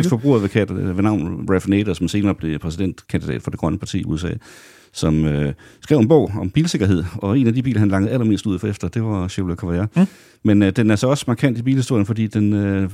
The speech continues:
Speaker 2: var meget stilskabende. Den, øh, efter en halvtredserne, hvor der var, der handlede meget om store kromlister og store halefinder og den slags, så blev den helt anderledes i en anden grøft. Den blev meget ren og stilsikker i linjerne, og det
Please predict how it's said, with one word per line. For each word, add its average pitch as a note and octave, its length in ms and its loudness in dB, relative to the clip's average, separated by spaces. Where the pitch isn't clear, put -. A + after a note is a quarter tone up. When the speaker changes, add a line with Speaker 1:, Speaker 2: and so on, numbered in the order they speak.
Speaker 2:
var G2+ 80 0
meget A2 200 2
stilskabende. G#2 560 0
Den, G#2 260 0
øh, G2+ 80 0
efter A2 240 -4
en G2+ 120 0
halvtredserne, A#2 440 -2
hvor G2 120 2
der F#2 80 0
var, F#2 160 0
der G2+ 60 0
handlede G#2 240 2
meget G#2+ 200 0
om D#2+ 180 -2
store G#2+ 260 -4
kromlister F2+ 600 -2
og E2 200 -4
store G2+ 200 -4
halefinder F#2+ 400 -2
og E2 60 -2
den F2 100 -4
slags, D#2+ 240 -6
så A#2+ 120 0
blev A#2 120 0
den G#2+ 200 2
helt - 120 4
anderledes A2 420 2
i G2 160 0
en G2 80 -2
anden A#2 120 2
grøft. G2+ 220 -2
Den A2+ 140 0
blev G#2+ 100 -2
meget A#2 220 0
ren G#2+ 240 0
og E2 220 -4
stilsikker A#2+ 480 0
i E2+ 40 0
linjerne, G#2 380 2
og - 120 0
det C3+ 120 2